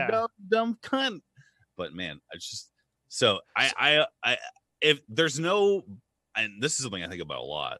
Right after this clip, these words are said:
Speaker 1: Mm-hmm.
Speaker 2: but there's no blanket way for me to be like, "Hey, uh,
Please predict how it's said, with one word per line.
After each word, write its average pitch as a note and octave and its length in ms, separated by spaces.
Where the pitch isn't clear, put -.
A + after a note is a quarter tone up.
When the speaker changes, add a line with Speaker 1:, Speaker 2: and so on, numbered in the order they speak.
Speaker 1:
Mm-hmm. A#2+ 240
Speaker 2:
but G#2+ 160
there's A#2+ 200
no D3 160
blanket B2+ 500
way F#2+ 260
for F2+ 200
me F2 180
to - 140
be F#2+ 180
like, D#2+ 320
"Hey, G#2 380
uh, E2+ 220